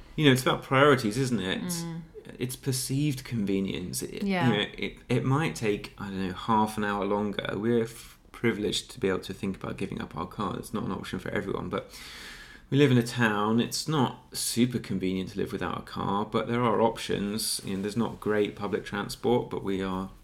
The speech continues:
Speaker 2: Mm.
Speaker 1: physically able to cycle and walk places, and there's a car share club that we've
Speaker 2: Mm.
Speaker 1: joined. Um, and so it might take a bit longer, but, um,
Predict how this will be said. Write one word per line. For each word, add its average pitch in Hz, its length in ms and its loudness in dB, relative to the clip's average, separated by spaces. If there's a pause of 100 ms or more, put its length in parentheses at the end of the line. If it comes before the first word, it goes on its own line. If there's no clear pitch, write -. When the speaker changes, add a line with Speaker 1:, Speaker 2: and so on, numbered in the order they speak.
(200)
Speaker 2:
Mm. 196 160 2
Speaker 1:
physically 98 400 -2
able 101 300 0
to - 100 -14
cycle 110 560 0
and 98 200 -4
walk 110 300 2
places, 110 640 0
and 98 200 -4
there's 95 220 -4
a 98 80 -8
car 104 340 -6
share 95 220 -6
club 95 280 -4
that 90 100 -4
we've 90 160 -4
Speaker 2:
Mm. - 20 -12
Speaker 1:
joined. 98 380 -2 (720)
Um, 113 540 4 (140)
and 127 100 2
so 156 100 0
it 143 60 0
might 170 200 0
take 127 140 0
a 123 40 2
bit 127 220 4
longer, 117 540 4
but, 117 300 2
um, 113 420 2